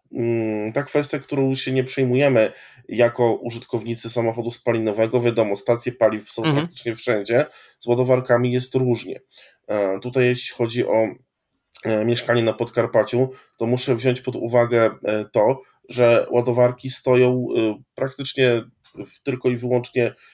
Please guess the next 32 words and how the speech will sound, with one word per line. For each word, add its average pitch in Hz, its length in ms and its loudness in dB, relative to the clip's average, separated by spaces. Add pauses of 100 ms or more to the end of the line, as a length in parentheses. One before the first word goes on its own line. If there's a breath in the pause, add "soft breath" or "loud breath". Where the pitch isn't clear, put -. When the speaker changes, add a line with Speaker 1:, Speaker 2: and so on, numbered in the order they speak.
(160 soft breath)
Speaker 1:
w 101 280 -10
większych 131 420 -4
miastach, 127 480 2
choć 117 320 -6
muszę 131 300 -6
przyznać, 127 540 -4 (300 loud breath)
e, 113 220 0
powoli, 135 380 0
powoli 127 360 -2
się 127 140 -2
to 123 120 -4
zmienia. 117 480 -2 (360 soft breath)
E, 101 280 -2
zmienia 123 240 0
się - 120 -12
to 123 100 -2
głównie, 117 540 -4
e, 104 200 0 (540)
dzięki, 110 640 -8 (760)
no, 113 120 -6
Podkarpaciu 135 520 -2
przynajmniej, 101 420 -6
dzięki, 107 480 -8 (360 soft breath)
e, 107 260 -2 (280)
sklepom 110 880 -4
Biedronka, 117 720 2 (260 loud breath)
gdzie - 220 -10
tutaj 110 460 0
Biedronka 117 440 0
inwestuje 120 500 -2
sporo 117 420 0
w - 160 -18